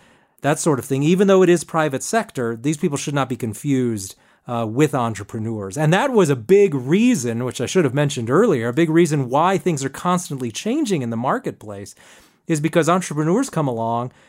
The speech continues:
and they see how things can be improved and they change it. And then your whole market changes again. The entire market environment changes, and then your models again are useless because they, of course, almost by definition, couldn't anticipate what some entrepreneur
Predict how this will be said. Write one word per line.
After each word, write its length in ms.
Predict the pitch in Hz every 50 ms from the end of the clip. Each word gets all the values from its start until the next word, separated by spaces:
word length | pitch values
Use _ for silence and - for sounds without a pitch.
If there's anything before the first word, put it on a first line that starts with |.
| _ _ _ -
and 160 | 160 151 151
they 120 | 147 143
see 320 | 139 143 - - 233 262 247
how 160 | 175 165 151
things 260 | - - 156 151 147
can 140 | - 156 147
be 100 | 135 131
improved 540 | 127 120 110 - - 269 254 190 165 156 - -
and 120 | 165 160
they 80 | 165 151
change 320 | - 196 202 202 165 -
it. 100 | - - _ _ _ _ _ _ _ _ _ -
And 140 | 147 143 151
then 260 | 160 165 170 165 165
your 140 | 147 151 131
whole 220 | 117 170 185 170
market 580 | 143 139 143 175 254 240 - 147 110 95 - _ _ _ _ _ _ _ _
changes 500 | - - - 175 165 156 139 131 131 -
again. 540 | 165 156 135 113 107 156 180 190 170 131 107
The 140 | 107 120 120
entire 540 | 120 117 113 - - - 131 135 143 143 135
market 360 | 117 117 117 127 - 139 113
environment 560 | 113 107 101 110 107 110 117 113 110 107 104
changes, 420 | - - 123 117 123 123 139 139 123
and 160 | 120 113 113
then 340 | 123 127 131 127 123 123 113 - - - _
your 160 | - 131 123 117
models 600 | 113 113 123 131 143 156 165 160 143 131 110 131
again 540 | 117 120 113 113 113 113 113 113 110 107 _ _ _ _ -
are 120 | 123 123
useless 460 | 127 135 202 254 240 - - 123 -
because 320 | - 160 151 - 165 135 123
they, 160 | 156 170 180
of 120 | 165 147
course, 360 | - - 165 165 143 120 - - - - - _ _
almost 260 | - 170 220 233 -
by 140 | - 156 143
definition, 800 | 139 156 139 - - 127 135 160 240 277 277 - 180 147 139 135
couldn't 340 | - - - 240 320 277 190
anticipate 880 | 214 185 156 139 139 143 - 214 240 - 220 196 - 151 156 143 139 127
what 280 | 117 123 156 175 170
some 200 | - - 165 147
entrepreneur 800 | 143 139 147 147 - 143 - 147 139 127 123 123 123 120 117